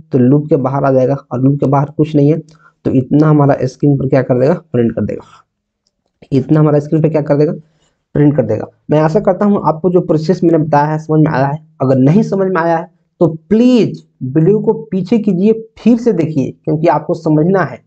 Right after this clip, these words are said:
एक बार में समझ में नहीं आता है तो आपको कोई बात नहीं है, दो बार देखो, तीन बार देखो, हमेशा के लिए समझ में आ जाएगा। अभी मैं चलूँगा देव सी plus plus compiler में और आपको code करके दिखाऊंगा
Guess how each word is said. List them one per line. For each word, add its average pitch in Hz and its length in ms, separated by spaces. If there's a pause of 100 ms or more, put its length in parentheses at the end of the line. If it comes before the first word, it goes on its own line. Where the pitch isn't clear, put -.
एक 196 180
बार 196 120
में 185 80
समझ 185 220
में 185 100
नहीं 190 180
आता 180 240
है 180 100 (320)
तो 160 40
आपको 156 220 (160)
कोई 208 220
बात 160 240
नहीं 135 200
है, 120 80
दो 151 220
बार 190 160
देखो, 170 240
तीन 190 260
बार 180 120
देखो, 165 320 (260)
हमेशा 143 340
के 175 100
लिए 160 100
समझ 151 200
में 185 200
आ 117 140
जाएगा। 110 220 (440)
अभी 180 120
मैं 214 160
चलूँगा 220 280
देव 196 220
सी 208 160
plus 202 180
plus 196 220
compiler 156 480
में 190 180 (200)
और 131 100
आपको 135 220
code 175 280
करके 147 240
दिखाऊंगा 156 380